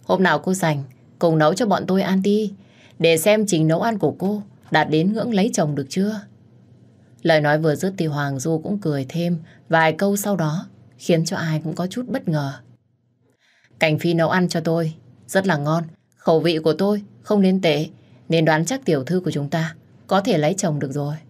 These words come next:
Hoàng Du nhìn Cảnh Phi đắm đuối, cả hai cùng nhìn nhau, còn Đoàn chỉ biết cúi xuống mà ăn từng miếng thịt.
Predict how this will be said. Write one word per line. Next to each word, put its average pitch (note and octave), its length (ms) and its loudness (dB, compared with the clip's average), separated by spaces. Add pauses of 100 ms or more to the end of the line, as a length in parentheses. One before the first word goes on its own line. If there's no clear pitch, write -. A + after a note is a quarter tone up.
(1000)
Hoàng D#3 320 0
Du D#3 140 2
nhìn D3+ 280 0
Cảnh C3+ 200 -6
Phi D#3+ 200 -2
đắm D3+ 240 -2
đuối, D3+ 300 0 (160)
cả D#3 140 0
hai F#3+ 280 -2
cùng D3 200 -2
nhìn C#3+ 200 -4
nhau, F3 280 0 (460)
còn F3 180 2
Đoàn D#3 240 4
chỉ D#3 120 0
biết A#3+ 220 -2
cúi E3+ 180 -4
xuống F3 340 -2
mà E3 80 -2
ăn F3+ 260 -2
từng D3 220 -2
miếng D#3+ 220 -2
thịt. D#3 180 -2